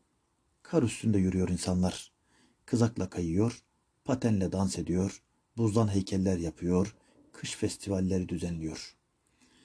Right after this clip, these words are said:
Bu sene biz de kış etkinliklerine ucundan, kıyısından iştirak ederiz diye umuyordum. Bizim çocuklar da gelir belki diye. Hem onlar gelemedi daha, hem kar buralara da küstü sanki. Bir türlü tümüyle açılıvermedi göğün kapıları.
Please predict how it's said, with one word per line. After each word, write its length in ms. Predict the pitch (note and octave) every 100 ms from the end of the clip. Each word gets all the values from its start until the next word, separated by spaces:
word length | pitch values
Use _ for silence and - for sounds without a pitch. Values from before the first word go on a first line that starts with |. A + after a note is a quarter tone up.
| _ _ -
Bu 80 | G3
sene 260 | G3 F#3+
biz 120 | G3 F#3
de 100 | E3
kış 200 | - E3
etkinliklerine 680 | C#3+ D3+ C3+ - B2+ B2+
ucundan, 640 | D3 E3 C3 A2+ G2+ A#2 C3
kıyısından 560 | C3 A#2+ - G#2+ B2+
iştirak 420 | B2+ - B2 A#2+
ederiz 360 | A#2 A#2 A2 F#2+
diye 160 | G#2 G2+
umuyordum. 540 | F#2+ F2+ F2 F#2 F2+ _ _ _ -
Bizim 200 | B2+ C3
çocuklar 460 | - G#2+ - A2 G2
da 60 |
gelir 300 | F2+ F#2+ F2 -
belki 300 | F2 - D#2+
diye. 220 | F2 E2+ _ _ _ _ _ _ _ _ _ _
Hem 200 | - C#3
onlar 260 | A#2 A2 G#2
gelemedi 520 | G2+ G2 F#2+ F2+ E2+
daha, 400 | E2+ F#2+ G#2 - _ _ _
hem 240 | C3+ A#2+ A#2
kar 300 | G#2+ A2 G2
buralara 380 | F#2+ F#2+ F#2
da 60 | F2+
küstü 360 | - - - -
sanki. 380 | F2 E2+ E2+ - _ _ - _ - - - F#3
Bir 160 | F#3+
türlü 300 | F3 C3+ C3
tümüyle 420 | - F3+ F3 D3+
açılıvermedi 720 | D3 B2+ C3+ C#3 D3 A2+ G2
göğün 220 | F#2+ F#2+ F2+
kapıları. 520 | F#2+ - F2+ F2